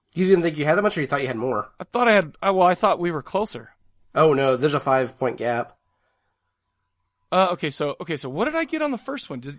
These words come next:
Speaker 2: you, you don't even know, do you? Oh,
Speaker 1: Uh,
Speaker 2: well.
Speaker 1: the first one, you, I think you got three on the first one.
Speaker 2: I, and so did you. I think we both got three on the first one.
Speaker 1: And then I thought you got three on the second one.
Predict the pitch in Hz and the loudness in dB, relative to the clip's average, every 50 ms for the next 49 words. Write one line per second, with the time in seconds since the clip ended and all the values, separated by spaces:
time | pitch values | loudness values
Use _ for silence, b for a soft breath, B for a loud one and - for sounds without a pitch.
0 | 156 180 170 175 156 170 208 180 175 156 143 123 123 123 123 117 113 120 123 113 | -10 -10 -10 -8 -4 -4 -2 -2 -2 -2 -4 -4 -4 -6 -6 -6 -6 -6 -8 -8
1 | 113 - _ _ _ _ - 170 160 151 143 135 - - 233 262 - 240 233 208 | -10 -14 _ _ _ _ 0 4 6 6 6 6 6 6 4 4 6 4 4 4
2 | 175 160 165 - - 160 156 269 254 - - 339 226 - - - 165 175 165 135 | 4 2 -2 -2 -2 -4 -4 -4 -10 -8 -4 -4 -4 -4 -4 -4 -2 0 0 0
3 | 117 110 - 98 98 95 - 104 98 92 90 - 160 160 156 160 160 165 170 170 | 0 -2 -4 -6 -8 -8 -8 -8 -8 -8 -6 -2 0 0 0 -2 -2 -2 -2 -4
4 | - - 208 226 247 240 208 254 302 208 - - _ _ _ _ _ _ _ _ | -2 0 0 0 -2 -2 -4 -4 -6 -6 -8 -12 _ _ _ _ _ _ _ _
5 | _ _ - - 165 220 202 208 170 139 185 208 - - 254 240 - - 247 226 | _ _ -6 -6 -4 -4 -4 -4 -2 0 -2 -2 0 0 0 -2 -2 -4 -6 -4
6 | - 151 131 120 - - 120 113 - - 131 175 202 - _ _ _ _ - - | -4 -4 -6 -8 -10 -12 -12 -12 -10 -10 -8 -8 -8 -10 _ _ _ _ -12 -10
7 | 143 156 151 156 151 175 160 160 160 139 - 156 151 147 135 123 117 - 175 170 | -6 -4 -4 -2 -2 -2 -2 -2 -4 -4 -4 -4 -4 -2 -2 -2 -4 -4 -4 -4
8 | 165 - - 107 104 107 113 | -6 -8 -10 -10 -10 -12 -12